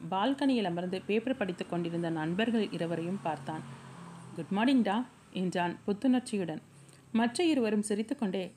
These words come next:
குட் மார்னிங் சொன்னதும் த-, கா-, ஃப்ளாஸ்கில் இருந்த காஃபியை ஊற்றி நண்பரிடம் கொடுத்தான் சத்யன். வாங்கி கொண்டவன்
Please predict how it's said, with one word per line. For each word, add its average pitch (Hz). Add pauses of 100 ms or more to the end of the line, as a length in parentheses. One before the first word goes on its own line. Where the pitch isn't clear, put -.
குட் 170
மார்னிங் 247
சொன்னதும் 175 (460)
த-, 220 (400)
கா-, - (140)
ஃப்ளாஸ்கில் 285
இருந்த 233
காஃபியை 196
ஊற்றி 185 (420)
நண்பரிடம் 202
கொடுத்தான் 170
சத்யன். 165 (500)
வாங்கி 240
கொண்டவன் 180